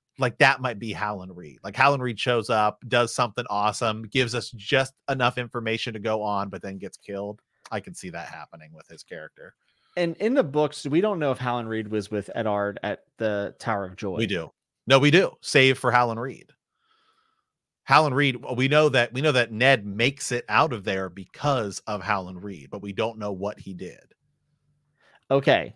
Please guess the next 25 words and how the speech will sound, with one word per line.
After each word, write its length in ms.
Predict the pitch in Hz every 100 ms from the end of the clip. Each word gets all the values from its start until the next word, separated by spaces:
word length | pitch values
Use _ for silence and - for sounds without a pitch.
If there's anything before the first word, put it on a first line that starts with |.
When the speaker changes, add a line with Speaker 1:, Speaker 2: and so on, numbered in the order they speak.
| _
Speaker 2:
so 500 | - 143 127 120 117 _ _ _ _ _ _ _ _ 139
this 300 | 135 151 147
also 320 | 143 - 131
is 140 | 113 -
a 40 |
little 140 | 131 117
bit 140 | 110
strange, 340 | - 135 113 107
right? 280 | 110 113 _
'Cause 160 | - 113
there's 160 | 120 127
always 200 | 131 117
the 60 |
question 380 | 117 131 117 120
of 80 | 104
how 220 | 110 117
did 280 | 120 113 110 _ -
Ned 560 | 110 107 107 101 101 - _ _ _ -
and 100 | 104
Halland 320 | 107 110 101
Reed 300 | 101 92 90
beat 160 | 101 101
up 220 | 98 _ -
the 60 |
Kingsguard, 460 | - 104 92 -